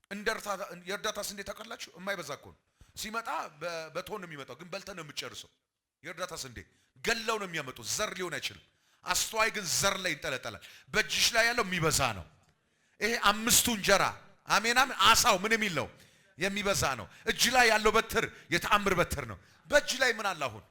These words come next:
በእጅሽ ላይ ምን አለ? እግዚአብሔር እሱን ይጠቀመዋል። አምላክ በእሱ ላይ ይሰራል። የእግዚአብሔር ክብር በዚህ ላይ ይገለጣል። አሁንም እግዚአብሔር እያወራ ነው። ምን አለ በቤትሽ? ምን ማድረግ ትችላለህ? ምን ማድረግ ትችያለሽ?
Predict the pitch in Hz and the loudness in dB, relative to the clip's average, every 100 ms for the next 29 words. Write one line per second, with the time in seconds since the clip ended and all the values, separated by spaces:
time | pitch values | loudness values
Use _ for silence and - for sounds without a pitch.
0 | _ _ _ _ _ _ _ _ 165 285 | _ _ _ _ _ _ _ _ 0 0
1 | - 277 262 277 254 254 240 226 175 214 | 0 0 2 4 2 2 0 -2 0 4
2 | 240 240 220 - 208 185 - - 175 135 | 4 4 2 -2 -2 -2 0 2 2 0
3 | 98 80 - - - _ 214 254 269 262 | -4 -8 -20 -20 -20 _ 2 2 6 4
4 | - 220 - 226 208 160 202 196 185 135 | 6 4 4 6 6 8 8 10 10 10
5 | 101 - - - - 226 - 262 262 262 | 6 -6 -18 -18 2 6 8 8 8 6
6 | 254 233 220 208 226 196 196 202 190 170 | 2 4 6 8 8 8 10 8 10 10
7 | 143 - - - - - - _ _ - | 8 2 -4 -20 -20 -20 -20 _ _ 4
8 | 285 302 277 - - 269 254 233 240 240 | 6 4 0 0 4 4 4 4 4 6
9 | 233 220 208 240 254 247 247 226 240 233 | 4 2 -4 -2 2 6 4 4 4 4
10 | 226 220 202 - - - _ _ _ _ | 2 -2 -2 -4 -6 -20 _ _ _ _
11 | _ _ - 226 302 285 269 262 - 262 | _ _ -4 0 2 8 8 8 4 2
12 | - 240 214 196 170 147 202 330 311 294 | 4 6 4 4 0 -8 2 2 4 6
13 | 277 254 262 - 226 185 151 | 8 6 2 2 2 0 -6